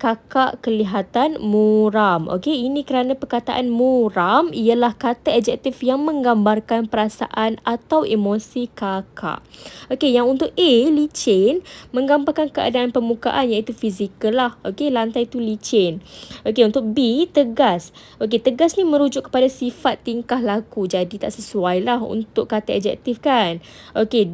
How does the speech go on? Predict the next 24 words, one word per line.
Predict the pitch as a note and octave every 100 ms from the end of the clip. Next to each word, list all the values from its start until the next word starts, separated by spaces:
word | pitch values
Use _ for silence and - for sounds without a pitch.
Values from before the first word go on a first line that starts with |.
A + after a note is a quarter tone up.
| G3
D, | C4+ E4+ G4 -
tinggi, | A#3+ A#3+ B3 B3 A#3+ G3 F3+
menggambarkan | F#3+ G#3+ A#3 A#3+ A#3 B3 A#3+ D#4 F4 E4+
ciri | - B3+ B3 B3+
fizikal. | - A3+ F#3+ A3 G#3 F#3+
Sebab | F3+ F3
yang | G3 G#3+
ni | C#4+
sekarang | - A#3+ A#3+ C#4
ni | -
kita, | A#3 - A#3+ A#3+ A#3
uh, | G3+ G3
merujuk | G3+ G#3+ G#3+ -
kepada | G#3 G#3 B3+ E4
perasaan | A#3+ G#3 G#3 A#3 A3+ A3
seseorang. | - A3+ - - F#3+ F3 E3 E3
Jadi | F3+ G3+ C4 -
A, | C4+ D4 D4+
B | G3+ A#3 B3+ A3+
dengan | G#3+ G#3 G3+
D | A#3+
tu | B3 -
tak | - A3
sesuai. | G3+ - G3 E3 D#3+ D#3 D#3+ E3